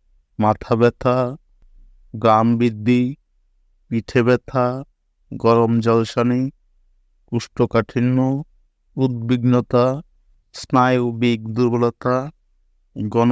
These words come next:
ঘন পানি পিপাসা লাগা ইত্যাদি সমস্যা হতে পারে। গর্ভাবস্থায় ও স্তন্যদানকালে ব্যবহার। গর্ভাবস্থায় এই লেট্রল ট্যাবলেটটি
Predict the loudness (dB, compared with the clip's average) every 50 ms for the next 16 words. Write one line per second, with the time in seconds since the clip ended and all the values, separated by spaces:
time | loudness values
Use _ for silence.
0 | 2 2 2 2 2 0 0 0 0 0 0 -2 -4 -8 -10 -6 -6 -6 -6 -4
1 | -2 0 0 0 0 0 -2 -4 -4 -6 -10 _ _ _ _ _ _ _ _ _
2 | _ _ _ _ _ _ _ _ _ _ _ _ _ _ _ -4 -4 -2 0 -2
3 | -4 -2 -2 0 0 0 -2 -4 -2 -2 -2 -2 -2 -8 -12 -8 _ -6 -6 -2
4 | -4 -4 -2 -2 -4 -4 -4 -8 -12 _ _ _ _ _ _ _ _ _ _ _
5 | _ _ _ -16 -6 2 2 2 2 4 2 0 0 0 0 -4 -4 -2 -2 0
6 | 0 0 0 -2 0 0 0 0 -2 -2 _ 0 0 2 2 2 2 2 2 2
7 | 0 0 0 0 0 -2 -6 -10 -12 -12 -2 0 0 2 2 0 -2 -4 -6 -8
8 | -10 -20 _ _ _ _ _ _ _ _ _ _ _ _ _ _ _ _ _ 0
9 | 2 2 2 2 0 0 0 0 0 0 2 2 4 2 0 0 0 0 2 2
10 | 2 2 0 -2 _ -4 -2 -2 -2 0 0 0 0 2 0 -2 -2 -2 -4 _
11 | 0 2